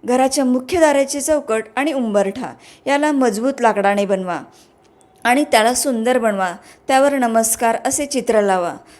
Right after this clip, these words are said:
तसेच त्यावर शुभ लाभ, ओम असे चित्र लावू शकता. उंबरठ्याच्या दोन्ही बाजूला स्वस्तिक बनवा. आजूबाजूला सुंदर फुलांच्या कुंड्या ठेवू शकता आणि दरवाजाची नेहमी साफसफाई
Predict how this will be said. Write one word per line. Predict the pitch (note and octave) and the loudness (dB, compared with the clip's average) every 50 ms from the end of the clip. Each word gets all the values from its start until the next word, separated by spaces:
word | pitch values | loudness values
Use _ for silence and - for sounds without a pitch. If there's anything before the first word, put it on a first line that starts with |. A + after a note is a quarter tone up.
| _ - - | _ -4 -2
तसेच | C4 C4 - B3+ A#3+ A#3+ A#3+ - - | 0 2 2 2 2 2 0 -2 0
त्यावर | - A#3+ A3 A3 A3 A3 A#3 A#3 | 2 2 4 4 4 2 0 -2
शुभ | A#3 - B3+ A3 A#3 | -2 -4 -4 0 0
लाभ, | B3+ B3+ A3 G#3 G3 F#3+ F#3+ F#3+ - - - | 0 2 4 4 2 2 0 -2 -8 -8 -4
ओम | A3 A#3 A#3 A3+ A3 G#3 - - | -2 0 0 0 -2 -6 -6 -4
असे | C4 B3+ D#4+ D#4+ | -4 -2 -2 -2
चित्र | - D4+ C4 - C4 B3+ A#3+ A#3 B3 B3 - - - - - | -4 -6 -4 0 0 2 2 0 -2 -6 -14 -20 -20 -16 -4
लावू | B3+ A#3 A3 G#3 G#3 | 2 2 4 4 2
शकता. | G3+ - A3+ G#3+ - - G3 F#3 F3 F#3+ - - - - - - - _ - | 0 -2 -6 -8 -6 -6 -6 -6 -6 -8 -14 -20 -20 -20 -20 -20 -20 _ -2
उंबरठ्याच्या | C4 C4+ C4+ C4+ D4 D4+ D4+ D4+ D4 D4 D4+ C#4+ C#4 | 0 2 4 4 4 4 2 2 -2 0 0 0 2
दोन्ही | B3+ B3+ A#3+ A3+ A#3 B3+ C#4 C4 B3+ | 2 2 0 2 0 0 0 0 2
बाजूला | B3+ C4 B3+ C4 C#4+ B3 A#3 A3 A3 - - - - - | 2 0 0 0 -2 -2 -2 -2 -4 -6 -12 -20 -18 -6
स्वस्तिक | - - - C4+ B3+ B3+ C4 - C4+ A#3+ A#3 | -4 -2 0 2 0 0 -2 -4 -6 -4 -2
बनवा. | A#3+ A3+ G#3+ G3+ F#3+ F#3 F3 F3+ - - - - - _ - | -2 -2 0 0 -2 -4 -4 -6 -12 -20 -20 -20 -20 _ -2
आजूबाजूला | - A#3 G#3 A#3+ C#4 C4+ C#4 C4+ A#3 B3+ A3+ G#3+ A3 A3+ | -2 -2 0 0 0 2 2 2 2 2 2 2 2 0
सुंदर | A3+ - B3 A#3 C4+ B3+ C4+ C4 | 0 -2 0 0 2 2 2 0
फुलांच्या | - - A#3+ A3+ A3 G#3+ A3 G#3+ B3 A3+ A#3 A#3 | 0 -4 0 0 0 0 0 -4 -4 -4 -4 -4
कुंड्या | A#3 C#4+ D4 C#4+ C4 A#3 G#3+ G#3 G#3+ | -4 -2 -2 0 2 2 0 0 -2
ठेवू | G#3+ - A3 G#3 G3+ | -4 -2 -2 0 0
शकता | G3+ G3+ A3 G3+ G#3 - - F#3+ E3+ D#3+ - - - - - - - - - | -2 -2 -6 -6 -8 -6 -8 -8 -8 -8 -12 -18 -20 -20 -20 -20 -20 -20 -8
आणि | - B3+ C4+ C4+ | -2 0 0 4
दरवाजाची | A#3 C4+ A#3 A3 A3+ A3+ A3+ A#3+ A#3 A#3 - B3+ G#3+ - - | 4 4 6 6 4 4 4 2 -2 -2 -4 -6 -8 -8 -8
नेहमी | G3+ A#3 B3 B3+ B3+ C4 D4+ F#4 | -8 -6 -4 -2 -2 -2 -2 -2
साफसफाई | F#4 - - B3 A3+ A#3+ A#3+ - A3+ A3 A#3 A3 G#3 G#3 G#3+ - | -2 -2 -2 -2 -4 -4 -4 -6 -8 -6 -4 -4 -4 -4 -4 -8